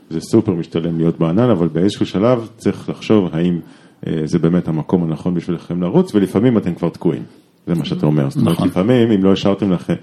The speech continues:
Speaker 1: לעצמכם איזשהו פתח מילוט, אה, אז אתם כבר יכולים להיות תקועים, וגם אם מצאתם דרך יותר יעילה, אה, לעבוד,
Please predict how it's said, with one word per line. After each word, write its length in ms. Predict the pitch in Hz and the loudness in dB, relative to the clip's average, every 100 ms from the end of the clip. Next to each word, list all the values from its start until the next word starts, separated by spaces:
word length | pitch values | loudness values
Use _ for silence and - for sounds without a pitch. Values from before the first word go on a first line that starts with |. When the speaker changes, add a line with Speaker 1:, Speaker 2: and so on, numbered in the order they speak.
| - - - | -10 -10 -8
Speaker 1:
לעצמכם 420 | 85 82 - 90 | -4 -4 -2 0
איזשהו 320 | 90 87 - - | 0 0 -2 0
פתח 300 | 107 92 - | 0 -2 -2
מילוט, 440 | 87 120 123 113 - _ _ _ _ 92 | 2 4 4 2 -8 _ _ _ _ -6
אה, 60 | 87 82 80 80 80 - | -4 -2 -4 -4 -6 -4
אז 160 | 90 87 | -2 0
אתם 300 | - 87 85 | 0 0 -2
כבר 220 | - 85 | 0 0
יכולים 240 | 85 92 90 | 2 2 2
להיות 120 | 87 | 0
תקועים, 240 | - 110 90 | 0 2 2
וגם 200 | 85 90 | 2 2
אם 140 | 90 | 0
מצאתם 480 | 80 - 110 107 80 73 _ - _ - | -2 0 0 0 -4 -6 _ -20 _ 0
דרך 240 | 98 92 | 0 0
יותר 280 | 82 101 92 | 0 2 2
יעילה, 440 | 85 78 82 87 82 _ _ _ - | 2 0 0 0 -2 _ _ _ -8
אה, 60 | 82 85 82 82 78 80 80 - 92 | -2 0 2 2 2 0 -4 -4 -4
לעבוד, 640 | 90 90 82 90 151 135 | -4 -4 -2 2 2 2